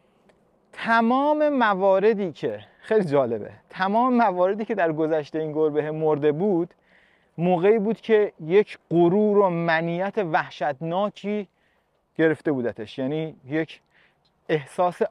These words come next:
آسیب ناپذیری، احساس این که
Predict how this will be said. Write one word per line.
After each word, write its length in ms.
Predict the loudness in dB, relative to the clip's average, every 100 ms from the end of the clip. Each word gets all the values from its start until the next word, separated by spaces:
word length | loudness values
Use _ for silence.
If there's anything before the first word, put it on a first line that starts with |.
| _ _
آسیب 560 | -2 0 -2 _ -8 -6 -6
ناپذیری، 880 | -2 -2 -2 -6 -8 -4 -2 -2 -2
احساس 560 | -4 -6 -2 -2 0 -6
این 120 | -6
که 260 | -2 -4